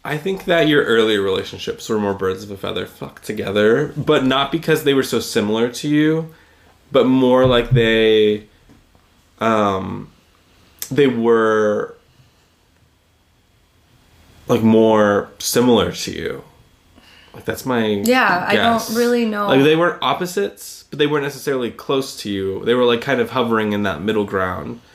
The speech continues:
Speaker 2: Yeah.
Speaker 1: Like, they were adjacent to
Speaker 2: Mm-hmm.
Speaker 1: you. And then I feel
Speaker 2: Mm-hmm.
Speaker 1: like as you've gotten older, you've attracted more opposite.
Speaker 2: So,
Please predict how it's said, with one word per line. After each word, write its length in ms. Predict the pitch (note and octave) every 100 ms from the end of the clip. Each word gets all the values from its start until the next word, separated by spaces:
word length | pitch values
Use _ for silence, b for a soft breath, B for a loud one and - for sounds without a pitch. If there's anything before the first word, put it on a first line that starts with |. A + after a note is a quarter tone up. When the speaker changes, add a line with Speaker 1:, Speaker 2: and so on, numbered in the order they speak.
| b b b b
Speaker 2:
Yeah. 300 | F#3+ D#3 -
Speaker 1:
Like, 120 | B2 B2
they 100 | C#3
were 140 | C3
adjacent 720 | A#2 G#2+ B2+ A#2+ - F#2 F#2 - _ -
to 40 |
Speaker 2:
Mm-hmm. 360 | F#3 F#3 F#2+ F#2+
Speaker 1:
you. 200 | - - - _ _ _ -
And 220 | G2+ G#2+
then 100 | G#2
I 40 | G2
feel 160 | G#2+
Speaker 2:
Mm-hmm. 0 |
Speaker 1:
like 120 | G#2 G2+
as 160 | G2
you've 120 | G2+
gotten 280 | F#2+ F2+ F#2+
older, 440 | - G2 G2 F2+ F#2
you've 160 | F#2
attracted 440 | F#2 - F2+ - F#2
more 160 | F2+ -
opposite. 480 | - - - E2 - b b b b b _ _ - -
Speaker 2:
So, 1400 | - - - A#3 A3+ A3 A3 G#3+ G#3+ G#3 G3+ G3+ G3+ G3+